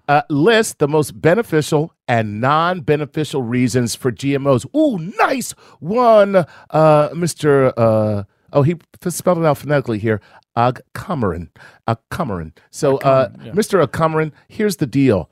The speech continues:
Speaker 1: He wants you to play your own devil's advocate.
Speaker 2: Yeah, good and bad.
Speaker 1: Yeah.
Speaker 2: So,
Speaker 1: So
Speaker 2: as I say, the
Speaker 1: this
Speaker 2: good
Speaker 1: is, ladies
Speaker 2: thing
Speaker 1: and
Speaker 2: is
Speaker 1: gentlemen, Bill Nye, pro and con.
Speaker 2: Uh, the good side is we get more yield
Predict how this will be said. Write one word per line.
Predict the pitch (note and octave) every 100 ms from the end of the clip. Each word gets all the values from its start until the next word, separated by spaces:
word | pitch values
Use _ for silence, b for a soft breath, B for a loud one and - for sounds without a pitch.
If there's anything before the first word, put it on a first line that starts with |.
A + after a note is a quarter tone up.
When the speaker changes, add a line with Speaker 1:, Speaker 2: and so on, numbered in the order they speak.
| _ -
Speaker 1:
He | E3
wants | D#3 B2 -
you | G2+ G3 F3+ E2 D2+ A3+ _ _ _ _ _
to | -
play | - - B2+
your | A2 G2+
own | C3+ D3+ E3
devil's | C#3 C3 C3+ C3 -
advocate. | A2+ A2 F2+ - E2 C#2+
Speaker 2:
Yeah, | A3+ D#3
good | C3+ F3
and | D#3+
bad. | F3 D3+ F#2+
Speaker 1:
Yeah. | A#2 G2+ D2 _
Speaker 2:
So, | - F#3
Speaker 1:
So | E3+
Speaker 2:
as | F#3
I | E3+
say, | D#3 E3+ A2+
the | G#2
Speaker 1:
this | A#2 C#3
Speaker 2:
good | F#3+ G#3
Speaker 1:
is, |
ladies | C3+ F3
Speaker 2:
thing | D3+
Speaker 1:
and |
Speaker 2:
is | D3
Speaker 1:
gentlemen, | D#3+ F3+ F#3+ - _ _
Bill | - F#3 A#3
Nye, | A3 B2+ D2+ - - _ _
pro | - G#2+ F#2+ G2
and | G#2+ A#2+
con. | - F#2 - - - b b -
Speaker 2:
Uh, | D#3 D3+ D3+
the | D#3+
good | D#3 A3+
side | G#3 F#3 D3+ C#3+
is | C3+ A#2+ C3 -
we | C3+
get | C3+ C3+
more | D3 D3+ E3 F3 F3+ F3 -
yield | D3 C3+ D3+ C#3+ C3+ B2